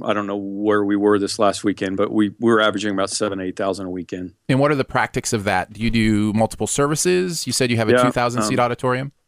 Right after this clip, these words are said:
Speaker 1: we, we have two campuses, and, um, we are going to be launching a third as soon as we possibly can, because the campus thing, you know, is definitely the, the direction that we wanna go. But, uh, we do have a,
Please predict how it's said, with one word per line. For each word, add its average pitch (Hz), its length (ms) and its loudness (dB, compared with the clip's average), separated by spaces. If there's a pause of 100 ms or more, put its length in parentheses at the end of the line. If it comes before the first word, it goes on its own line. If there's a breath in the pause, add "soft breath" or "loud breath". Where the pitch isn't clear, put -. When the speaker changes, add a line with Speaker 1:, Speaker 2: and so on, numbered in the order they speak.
(400)
Speaker 1:
we, 123 160 2
we 117 120 4
have 135 160 2
two 156 180 -2
campuses, 139 960 -2
and, 113 400 -2
um, 107 500 0
we 110 300 0
are 107 140 4
going 110 320 2
to 110 80 -10
be 107 380 -2 (360 soft breath)
launching 110 460 2
a 98 60 2
third 110 520 4
as 110 240 0
soon 113 180 2
as 104 120 0
we 107 60 2
possibly 107 500 2
can, 107 280 0
because 104 300 2
the 101 60 -2
campus 107 460 0
thing, 101 360 0 (420 soft breath)
you 110 100 2
know, 101 140 2
is 101 240 0
definitely 110 580 0
the, 98 160 0
the 104 200 -4
direction 107 460 0
that 104 120 -2
we 113 160 4
wanna 104 240 0
go. 101 340 2
But, 110 420 0 (220)
uh, 98 240 -4
we 110 140 -4
do 120 100 -2
have 113 160 2
a, 101 180 0